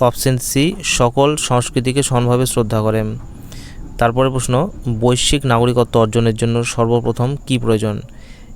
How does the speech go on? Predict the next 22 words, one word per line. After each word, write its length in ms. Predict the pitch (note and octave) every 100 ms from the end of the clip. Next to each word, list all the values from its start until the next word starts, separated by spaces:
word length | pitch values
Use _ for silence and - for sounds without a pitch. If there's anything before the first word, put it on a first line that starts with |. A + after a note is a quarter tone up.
| -
এর 120 | A#2
উত্তর 240 | A#2 -
হচ্ছে 180 | A#2+ -
অপশন 320 | A#2 A2 B2+ A#2+
সি, 360 | - C#3 G3 G3 - -
মন 460 | B2 A2+ A#2 B2+ D3+
মানসিকতার 640 | B2 A#2 A#2+ B2+ A#2+ A#2 A#2+
পরিবর্তন 560 | A2+ A2+ A2 A2 C3
ও 100 | B2+
সচেতনতা। 640 | A#2+ A#2 A2+ A2+ A2 A2+ A2 A2+ - - - - - - -
তারপরে 340 | A#2 A#2 B2
প্রশ্ন 260 | B2+ B2+ C3
রয়েছে, 380 | A#2 A2 B2 D#3+ A#2+ A2+
বৈশ্বিক 420 | B2 A#2+ - C#3+
নাগরিকত্ব 720 | B2 A2+ A#2+ A#2 A2+ - B2
ধারণা 420 | B2 A2 A2+ A#2
কোন 260 | B2 - B2+
মূল 340 | A#2+ A#2+ B2+
নৈতিক 340 | A#2+ A#2 C3 A#2+
মূল্যবোধের 480 | A2+ A2+ A2 A#2 A#2
উপরে 300 | A2+ B2+ F#3+ - - - - -
প্রতিষ্ঠিত? 540 | B2 A2 - A2+ A2